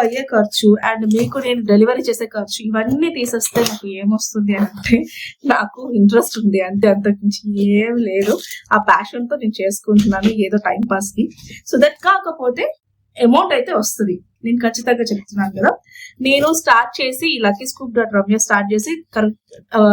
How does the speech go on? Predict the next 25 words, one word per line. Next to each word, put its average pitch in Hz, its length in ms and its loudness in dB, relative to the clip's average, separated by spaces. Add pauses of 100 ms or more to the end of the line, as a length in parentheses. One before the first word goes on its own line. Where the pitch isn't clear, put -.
(320)
వన్ 262 180 2
మంత్ 381 200 -2
కూడా 262 180 4
కాలేదు, 180 260 -2 (100)
ట్వంటీ 277 380 0
డేస్, 285 240 -2
ట్వంటీ 240 240 -2
ఫైవ్ 240 180 2
డేస్ 233 200 0
అయింది. 214 240 -2
ట్వంటీ 302 300 -2
ఫైవ్ 262 180 4
డేస్ 208 220 0
లో 247 120 -6
నేను 214 160 -2
దగ్గర 214 240 0 (120)
దగ్గర 226 220 0 (460)
ఎంత 240 220 4
అమౌంట్ 269 360 0
నేను 240 120 -2
సంపాదించాను 214 920 0
అనేది 196 300 -6
నేను 208 180 0
నెక్స్ట్ 202 260 0
వీడియోలో 202 260 4